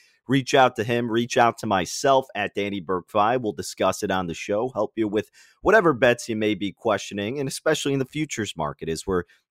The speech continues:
getting down toward the end of the season here. The odds are changing a lot based on what we saw at the beginning of the year to now and how the layout's gonna be with these playoff brackets.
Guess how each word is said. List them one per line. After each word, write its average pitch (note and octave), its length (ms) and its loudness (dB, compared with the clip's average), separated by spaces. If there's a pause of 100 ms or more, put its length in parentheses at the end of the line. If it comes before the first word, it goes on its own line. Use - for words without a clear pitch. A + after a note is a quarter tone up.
getting C3+ 280 -2
down B2 300 4
toward A#2 260 -2
the G#2 140 0
end A2+ 140 2
of G#2+ 60 -4
the G#2 80 -4
season G#2 480 -4
here. G2 400 -4
The C#2+ 80 -10
odds G2 320 0
are F#2+ 80 0
changing G2 500 -4
a F#2 60 -4
lot G2 320 2 (300)
based G2+ 260 -2
on G#2 60 -4
what G#2+ 120 -4
we F2+ 80 -10
saw G#2 220 -4
at - 80 -6
the G2 80 -6
beginning F#2+ 400 -4
of F2+ 80 -6
the F#2 80 -6
year F#2+ 260 -4 (120)
to D#2 80 -14
now F#2+ 420 -2
and D2+ 100 -12
how E2 140 -8
the D#2 120 -12
layout's G2+ 460 0
gonna G2 200 -4
be G#2 220 -4
with F#2 220 -6
these D#2+ 220 -12 (120)
playoff G2 280 -2 (100)
brackets. G2 540 -4